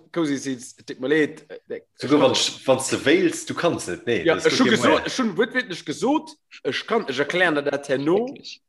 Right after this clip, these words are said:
Speaker 1: aber ich kann nicht, ich kann nicht,
Speaker 2: Nee.
Speaker 1: es geht nicht. Also, ich war bald ready zu sagen, mm, mm, wir können dann keinen Film gucken gehen, <laughs> weil entweder, und gehst du Cozy Seats oder
Speaker 2: Kannst du
Speaker 1: so nicht.
Speaker 2: liehen.
Speaker 1: Sorry, wir, wir, wir, wir,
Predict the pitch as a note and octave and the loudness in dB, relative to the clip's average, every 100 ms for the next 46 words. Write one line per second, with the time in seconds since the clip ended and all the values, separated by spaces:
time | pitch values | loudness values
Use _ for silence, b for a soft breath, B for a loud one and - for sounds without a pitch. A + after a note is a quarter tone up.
0 | - C3+ D3 C3+ B2 - - G#3 E3+ A#2 | -4 -2 0 -2 -6 -8 -6 -4 -2 -6
1 | A2+ A2+ B2 A2+ - - _ - - F#3 | -10 -6 -2 -2 -4 -20 _ -12 -4 0
2 | D3 A2 B2 E3 C#3+ A2+ G#2 - B B | 2 0 -2 -2 -2 -4 -8 -10 B B
3 | B D#3 F#3+ - B B B A#3+ A#3+ B3 | B 0 0 0 B B B -2 2 4
4 | A#3+ A3+ E3+ D#3 C4+ B3+ B3+ A#3+ E3 F3 | 4 2 -2 2 4 6 4 2 -4 -6
5 | C4 - _ _ _ _ E3 D#3 A#3 F3 | -10 -16 _ _ _ _ -10 2 6 8
6 | D#3 D3+ - _ _ _ _ _ _ - | 6 4 -10 _ _ _ _ _ _ -18
7 | - F#3 C3+ - _ _ _ - D#3 D#3 | -10 -8 -8 -12 _ _ _ -6 -6 2
8 | A3 A3 E3+ G3+ G3+ G3+ A3+ - F#4 - | 2 2 2 0 0 -4 -4 -4 -6 -6
9 | D#3+ C#3+ D3 C3 B2 - E3+ D3+ D#3 D3+ | -12 -2 2 2 0 -2 -2 2 0 0
10 | D4 A3+ E3+ D3 - b b - F3 A3 | 2 4 4 0 -4 b b -10 -6 0
11 | A3+ - F3+ - - G#3 G3 - G#3 E3+ | 0 0 -4 4 6 6 4 -6 -6 -8
12 | - - G3 F#3 - B3 F#3 E2 D2 C#2+ | -10 0 2 4 4 4 4 2 -6 -14
13 | - _ _ - A#3+ E3 B2+ - - A3 | -20 _ _ -4 0 0 -4 -8 -6 -2
14 | F#3 F#3+ - - | -2 -4 -10 -12